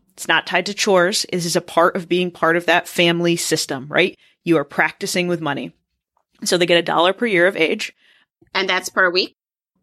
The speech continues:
Speaker 1: Per week, yes.
Speaker 2: Okay.
Speaker 1: It has to be split into their saving, their giving, and their spending categories. So for my six-year-old, he goes two dollars per week. For my four-year-old, you mentioned how you kind of fell off with allowance. The most important thing when we're talking about teaching kids about money is consistency.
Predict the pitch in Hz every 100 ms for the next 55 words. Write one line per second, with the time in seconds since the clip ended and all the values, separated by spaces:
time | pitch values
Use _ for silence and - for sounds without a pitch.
0 | _ - 208 180 - - - - - -
1 | - _ _ _ 170 165 127 _ _ _
2 | 208 208 - 240 - - 208 196 - 190
3 | 190 180 175 170 - - 202 185 190 226
4 | 247 233 202 190 185 170 170 131 170 165
5 | - - 160 151 151 156 143 139 113 -
6 | - - 160 156 - 160 156 - - 220
7 | 202 202 196 170 - - 220 202 175 165
8 | 165 165 - 170 160 151 - - - _
9 | _ - 208 196 180 - 285 294 226 175
10 | 156 175 - - _ - 208 226 220 220
11 | 214 190 202 185 190 175 165 170 180 160
12 | 151 160 202 - 208 208 220 339 285 254
13 | 190 202 180 175 175 175 165 - 170 170
14 | 185 180 165 160 156 170 170 165 165 156
15 | 151 151 147 147 - 160 - - - -
16 | - 156 160 - 117